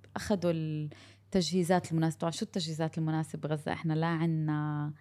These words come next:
ما عنا إحنا مثلًا ناس مرات تقول لك: "ليش ما بيهربوا؟" هاي من ضمن الأسئلة الغريبة، يعني، ليه ما بيهربوا على الملاجئ؟ إحنا ما عنا ملاجئ، ولا عنا المواد اللي نقدر نعمل منها ملاجئ، ولا مسموح كتير بمواد البناء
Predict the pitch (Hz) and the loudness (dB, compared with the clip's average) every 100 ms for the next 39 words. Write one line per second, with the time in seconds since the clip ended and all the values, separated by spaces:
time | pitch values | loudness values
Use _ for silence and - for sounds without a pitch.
0 | - _ _ _ - - 151 254 320 214 | -20 _ _ _ -8 -2 4 4 6 4
1 | 160 - 151 147 147 160 165 - 170 165 | 4 2 2 2 2 2 2 2 2 2
2 | 175 - 175 170 302 - 466 285 226 202 | 0 0 0 0 -2 -2 -2 2 4 2
3 | 160 160 170 160 156 160 160 - 151 - | 0 -2 -2 0 -2 -2 -2 -2 -4 -4
4 | 156 147 143 156 160 147 151 - - - | -4 -4 0 2 2 0 -4 -8 -12 -8
5 | - 269 330 285 247 190 175 165 160 156 | 2 4 4 4 2 2 2 2 0 -2
6 | - - 185 190 180 160 160 160 185 - | -4 2 4 4 6 6 4 2 -2 -4
7 | 160 180 208 196 185 170 165 175 165 160 | 2 4 4 4 2 4 4 2 2 0
8 | 165 160 170 160 160 160 160 160 165 175 | 0 0 2 2 2 2 2 4 4 2
9 | 190 - 175 220 214 180 - 196 - 175 | 0 0 2 2 2 0 -2 -6 -6 -16
10 | - 202 175 165 165 180 165 147 156 180 | -2 -2 0 0 0 0 0 -2 -2 -4